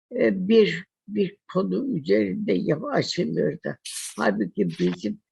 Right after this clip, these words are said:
de bir konu ama çok çeşitli, e, belgelerden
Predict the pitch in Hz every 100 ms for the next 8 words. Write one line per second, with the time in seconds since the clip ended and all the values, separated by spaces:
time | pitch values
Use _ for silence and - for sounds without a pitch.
0 | _ - 175 156 180 175 - - 208 196
1 | 208 214 208 165 - - - _ - 285
2 | 262 - _ - 196 175 - 87 - -
3 | 202 170 - _ _ - 226 202 220 214
4 | 190 202 202 196 175 - 180 180 175 175
5 | - 180 180